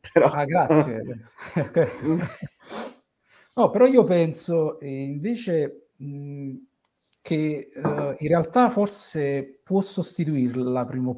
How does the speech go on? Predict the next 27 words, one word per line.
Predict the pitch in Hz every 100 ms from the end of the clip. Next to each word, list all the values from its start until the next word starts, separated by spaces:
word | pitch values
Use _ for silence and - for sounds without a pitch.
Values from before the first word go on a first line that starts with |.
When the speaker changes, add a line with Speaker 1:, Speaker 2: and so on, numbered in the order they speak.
| -
Speaker 2:
poi, | 139 120 120 139
perché | 143 143 - 143 117 - - _ -
visto | 196 - 202
che | 175
mo-, | 165 143 120 -
o-, | 165
ah, | 165 170 165
ok, | - 123
allora | 131 156 120 - _ _ _ _
parliamo | - 127 151 180
di | 160
mondo | 151 165 160
di | 151 156 151 151
intrattenimento, | 131 - 139 147 135 120 104 120
ci | -
sono | 156 143
degli | 131 139 170
standard | - 185 165 156 151 139
e | 139
dei | 156
generi | 139 139 131 127 127 - _
ben | - 127 151
definiti, | 143 131 110 101 101 104 _ _ _
così | - 170 208
come | - 165 143
nel | 139 143
disegno, | 151 143 147 147 143 139 131 139